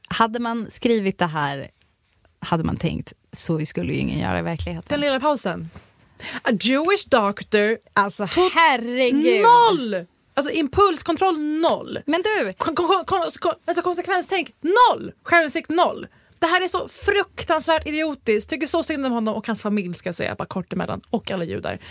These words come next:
Speaker 2: Men mina två inlägg då, till vad det, att göra en Kanye kan vara, apropå
Speaker 1: Mm.
Speaker 2: det här. Ett, sin egen värsta fiende. Att någon är en Kanye West.
Speaker 1: Mm.
Speaker 2: Att den personen är sin egen värsta fiende.
Speaker 1: Sabba för sig själv.
Speaker 2: Självsabotage.
Speaker 1: Ja.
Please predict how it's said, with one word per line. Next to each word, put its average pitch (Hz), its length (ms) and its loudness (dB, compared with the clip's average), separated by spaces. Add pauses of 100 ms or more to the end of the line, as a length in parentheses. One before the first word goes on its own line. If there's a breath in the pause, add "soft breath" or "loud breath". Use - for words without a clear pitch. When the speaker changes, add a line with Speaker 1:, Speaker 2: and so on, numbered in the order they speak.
(280 loud breath)
Speaker 2:
Men 330 140 2
mina 339 180 4
två 320 520 0 (260)
inlägg 285 480 -2
då, 180 180 -6 (140)
till 226 220 -2
vad 208 140 0
det, 185 120 -2
att 214 280 -4
göra 208 120 0
en 196 80 -4
Kanye 220 340 -2
kan 196 140 -4
vara, 180 320 -2 (260)
apropå 185 320 0
Speaker 1:
Mm. 196 120 -2
Speaker 2:
det 196 60 -4
här. - 80 -6 (420 soft breath)
Ett, - 480 -2 (1000)
sin 254 200 0
egen 226 220 0
värsta 208 220 -4
fiende. 208 420 -2 (540)
Att 214 120 0
någon 220 240 2
är 208 140 -2
en 208 120 -4
Kanye 190 300 -4
West. - 440 -10 (100)
Speaker 1:
Mm. 190 300 4 (100)
Speaker 2:
Att 202 160 -4
den 220 140 0
personen 202 340 -4
är 185 260 -4
sin 190 180 -10
egen 180 280 -6
värsta 185 260 -6
fiende. 190 400 0
Speaker 1:
Sabba 170 140 -2
för 160 100 -4
sig 156 180 -4
själv. 151 340 -4
Speaker 2:
Självsabotage. 208 840 -4
Speaker 1:
Ja. 180 220 -2